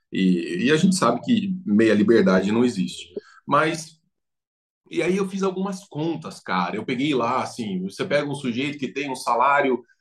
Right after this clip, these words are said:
é, bruto de tanto, e aí quanto que o, o, o empresário tem que pagar, o dono da em-, tem que pagar pra que, é, aquele sujeito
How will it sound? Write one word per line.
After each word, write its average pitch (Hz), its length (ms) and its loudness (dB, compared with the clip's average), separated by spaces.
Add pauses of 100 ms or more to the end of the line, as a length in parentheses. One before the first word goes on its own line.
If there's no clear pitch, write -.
(180)
é, 120 200 0
bruto 139 520 0
de 104 200 -8
tanto, 147 640 0
e 127 100 0
aí 135 280 0
quanto 151 560 -6
que 135 60 -6
o, 120 200 -6
o, 113 560 -4
o 107 40 -10
empresário 117 720 0
tem 127 120 -6
que - 160 -20
pagar, 110 480 0
o 92 220 -4
dono 107 260 -12
da 107 100 -12
em-, 98 100 -20 (120)
tem 139 120 -2
que - 120 -14
pagar 107 520 0 (480)
pra 110 160 0
que, 104 400 0 (160)
é, 98 360 -4
aquele 110 340 2
sujeito 98 460 0